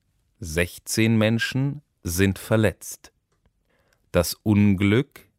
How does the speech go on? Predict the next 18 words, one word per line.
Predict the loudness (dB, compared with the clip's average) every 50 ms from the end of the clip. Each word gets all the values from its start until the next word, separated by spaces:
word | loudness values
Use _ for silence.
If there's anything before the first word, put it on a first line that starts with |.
| _ _ _ -4
ist | -2 -2 -2 -4 -10 -12 -16 -10 _
am | -2 -2 -2 -2 -4 -6 -8
zweiten | -8 -8 -2 2 2 2 2 2 -2 -6 -6 -4 -2 0 0
Januar | 0 2 2 2 2 2 2 2 2 2 2 0 0 -2 -6 -8 _ _ _ _ _ _ _ _ _ _ _
auf | 0 0 0 0 -2 -8 -4
einer | -2 -2 0 0 0
Brücke | -2 -2 0 0 0 0 -2 -4 -4 -4 -4 -4 -8 _ _ _ _ _ _ _ _ _
in | -4 -2 0 2
der | 2 2 0 0 _ 0
Ostsee | 0 0 0 -2 -8 -10 -12 -8 -4 -2 -2 -2 -4
passiert. | -6 _ -6 -6 -4 -4 -6 -8 -8 -8 -8 -10 -14 -18 -20 -20 _ _ _ _ _ _ _ _ _ _ _ _ _ _ _ _ _ _ _ _ _ -2
Es | -2 -2 -2 -2 0
gab | 2 2 2 2 -2 -6 -8 -6
einen | -4 -2 -2 -2 -2
starken | -4 -6 -4 0 0 2 2 0 -2 _ -6 -6
Sturm. | -6 -8 -4 -2 0 0 0 -2 -4 -8 -14 _ _ _ _ _ _ _ _ _ _ _ _ _ _ _ _ _ _ _ _ _ _ _ _ _ _ _ -6
Die | -4 -4
Brücke | -2 -2 -2 0 0 0 0 -2 -2 -2 -2 -2 -4 -8